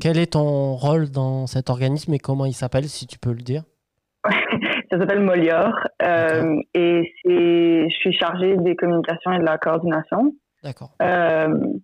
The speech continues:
Speaker 2: donc, on a présenté une exposition à Budapest, euh, en février, euh, puis c'est une exposition qui avait tourné à Lyon et à Genève aussi. Donc, là, on est quand même concentré sur l'Europe, mais il y a eu plusieurs expositions en, en Asie aussi. Euh,
Speaker 1: D'accord.
Speaker 2: donc, euh,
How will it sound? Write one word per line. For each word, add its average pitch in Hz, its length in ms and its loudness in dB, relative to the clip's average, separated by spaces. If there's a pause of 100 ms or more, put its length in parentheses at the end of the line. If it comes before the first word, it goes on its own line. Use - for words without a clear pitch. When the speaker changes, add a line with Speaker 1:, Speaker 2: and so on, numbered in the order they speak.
(420)
Speaker 2:
donc, 175 440 -2
on 175 80 2
a 165 100 2
présenté 170 340 -2
une 180 100 2
exposition 170 440 -2
à 175 80 2
Budapest, 165 640 -2 (100)
euh, 160 240 2
en 160 120 -2
février, 175 840 2
euh, 160 340 0 (160)
puis 160 460 2
c'est 170 80 -2
une 160 60 2
exposition 160 320 -2
qui 180 100 0
avait 165 140 0
tourné 165 280 0
à 165 160 2
Lyon 175 280 2
et 170 80 2
à 165 100 2
Genève 165 340 0
aussi. 165 240 -2 (120)
Donc, 156 240 2 (360)
là, 175 100 0
on 180 80 2
est 170 140 2 (240)
quand 170 200 0
même 175 140 2
concentré 175 400 -2
sur 175 140 -2
l'Europe, 165 320 0
mais 165 340 0 (300)
il - 60 0
y - 40 4
a 165 80 2
eu 170 180 4
plusieurs 175 260 0
expositions 175 380 -2
en, 180 240 2
en 175 100 2
Asie 180 400 2
aussi. 196 220 0 (240)
Euh, 151 240 2 (420)
Speaker 1:
D'accord. 147 260 -2
Speaker 2:
donc, - 160 -2
euh, 151 440 2